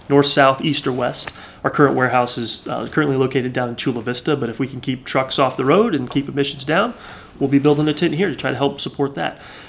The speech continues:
Um, big picture for the, the next five years, um, we have the electrification projects going on. We have some pier and dock upgrades that we need to do as far as,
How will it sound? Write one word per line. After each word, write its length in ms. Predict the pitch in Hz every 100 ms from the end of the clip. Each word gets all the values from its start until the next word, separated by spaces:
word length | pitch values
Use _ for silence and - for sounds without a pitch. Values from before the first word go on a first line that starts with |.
| -
Um, 360 | - 135 135 - - 135
big 240 | 190 165
picture 460 | - 196 - 220 220
for 200 | - 147
the, 100 | 139
the 200 | 139 147
next 200 | 147 147
five 280 | 147 147 143
years, 400 | 160 196 196 -
um, 400 | 127 120 127 - -
we 120 | 139
have 100 | 135
the 60 | 135
electrification 600 | 131 - - 160 156 151
projects 400 | 165 156 156 -
going 240 | 160 147
on. 160 | 147 143
We 100 | 143
have 120 | 147
some 160 | -
pier 440 | - - 151 160 -
and 200 | 139 127
dock 280 | 135 143 147
upgrades 460 | 147 160 156 156
that 120 | -
we 80 | 147
need 140 | 156 147
to 60 |
do 220 | 139 156
as 100 | 160
far 260 | - 127 127
as, 220 | 123 -